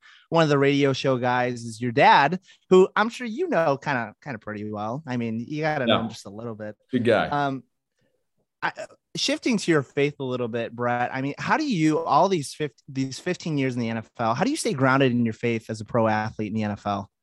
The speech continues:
Speaker 2: Yeah, I mean, I think the biggest thing, um, that I keep in the back of my mind is, um, there's a verse that kind of always sticks out to me, and it's actually in the Bible, uh, a couple times. I think it's four times. It's first said in Proverbs three,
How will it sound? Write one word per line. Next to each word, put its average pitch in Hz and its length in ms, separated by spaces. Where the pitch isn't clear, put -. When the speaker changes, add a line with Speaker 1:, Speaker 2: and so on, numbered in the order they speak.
Speaker 2:
Yeah, 139 320
I 139 80
mean, 135 420
I 135 40
think 139 240
the 127 60
biggest 120 340
thing, 120 420
um, 101 560
that 101 140
I 101 80
keep 110 240
in 104 80
the 95 40
back 104 200
of 107 40
my 101 120
mind 95 400
is, 87 360
um, 87 540
there's 110 160
a 104 40
verse 117 280
that 107 80
kind 104 120
of 98 80
always 98 160
sticks 98 220
out 98 180
to 98 100
me, 92 420
and 98 160
it's 92 280
actually 117 300
in 104 80
the 98 60
Bible, 95 560
uh, 90 340
a 90 80
couple 104 280
times. 90 360
I 92 40
think 113 140
it's - 500
four 110 180
times. 92 400
It's 95 100
first 120 280
said 110 120
in 95 80
Proverbs 101 600
three, 104 640